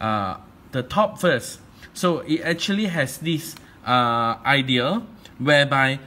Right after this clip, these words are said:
our heart pumps the blood all, to all over our body.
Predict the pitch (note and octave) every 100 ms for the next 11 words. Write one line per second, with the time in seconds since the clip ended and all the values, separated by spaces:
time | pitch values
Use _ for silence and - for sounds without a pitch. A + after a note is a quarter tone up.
0 | - - D3+ D3 C3+ - A3 A#3 - -
1 | F3+ E3+ E3+ C3 B2 D#3+ E3+ - - -
2 | F3+ A3 A#3 G3 - - D#3 F3+ A3 -
3 | E3 E3+ F3 F#3+ - - - B2 B2+ B2
4 | D3 D3+ A#2